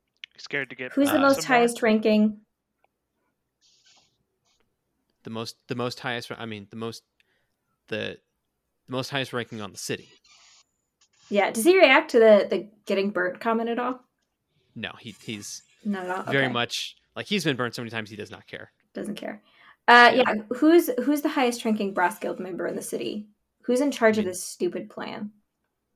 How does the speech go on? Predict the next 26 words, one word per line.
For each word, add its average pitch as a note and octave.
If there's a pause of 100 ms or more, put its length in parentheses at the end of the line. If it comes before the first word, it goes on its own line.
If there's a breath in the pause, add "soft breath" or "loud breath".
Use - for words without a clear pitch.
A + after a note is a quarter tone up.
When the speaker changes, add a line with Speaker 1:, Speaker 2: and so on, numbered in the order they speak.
(120)
Speaker 3:
there's G#2+
a A2 (120)
number A#2
of G#2
people A2
in G#2
charge G#2+
of G#2
different G2
things. -
Obviously, A2
I'm G#2+
in A2
charge G2
of G2+ (680)
the A2
bombs. G2 (300)
There's -
other F#3+
people G#3+
in -
charge G2+
of -
Speaker 2:
Obviously. A#2+
Speaker 3:
other G#2+
things. -